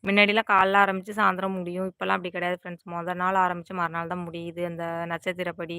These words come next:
அமாவாசை, அந்த, இந்த மாதிரிலாம் இப்போ ரெண்டு வருஷமாவே இப்படி தான் அடிக்கடி எல்லா இதுவும் வருது. அதனால சாத்தா,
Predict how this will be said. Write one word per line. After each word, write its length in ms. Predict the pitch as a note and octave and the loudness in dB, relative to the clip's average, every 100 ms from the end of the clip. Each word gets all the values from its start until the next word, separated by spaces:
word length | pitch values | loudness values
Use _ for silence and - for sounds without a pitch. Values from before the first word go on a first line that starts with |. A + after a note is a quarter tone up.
| F3 | -6
அமாவாசை, 540 | E3 E3 E3 - E3 E3 E3 | -4 -6 -8 -10 -8 -4 -4
அந்த, 220 | D#3+ D#3+ D#3+ _ _ _ _ _ _ - | -6 -10 -14 _ _ _ _ _ _ -8
இந்த 120 | F3 | -2
மாதிரிலாம் 320 | F3+ F3+ F#3+ | 0 0 -2
இப்போ 120 | F#3+ | -2
ரெண்டு 240 | F3 F3 F3 | -2 -4 -4
வருஷமாவே 460 | E3+ F3+ F3+ F3+ | -4 -4 -2 -2
இப்படி 180 | F#3 - | -2 -2
தான் 160 | F#3 F3 | 0 0
அடிக்கடி 340 | E3 - F3+ | -2 -8 -6
எல்லா 220 | F3 E3 | -2 0
இதுவும் 220 | E3 F3 E3+ | -2 -2 -6
வருது. 300 | F#3 D#3+ G3 - _ _ _ _ _ _ _ _ _ _ _ _ _ _ _ - | -8 -8 -10 -10 _ _ _ _ _ _ _ _ _ _ _ _ _ _ _ -14
அதனால 200 | F3 F#3 | -4 -4
சாத்தா, 380 | - F3 - | 4 4 4